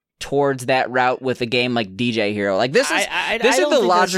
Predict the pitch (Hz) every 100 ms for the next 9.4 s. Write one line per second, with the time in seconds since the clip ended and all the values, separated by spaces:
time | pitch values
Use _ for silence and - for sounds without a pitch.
0 | 156 156 143 135 147 151 139 117 107 98
1 | 107 101 101 110 110 139 127 104 101 110
2 | 101 98 104 120 156 139 113 113 - -
3 | 107 104 101 101 104 101 101 - 110 110
4 | 101 107 98 95 104 117 107 101 107 120
5 | 107 104 113 110 113 104 - 131 117 113
6 | 110 107 117 113 107 107 107 - 113 104
7 | 110 98 113 104 - 110 107 104 113 110
8 | 107 101 104 104 107 107 127 151 160 -
9 | 110 107 107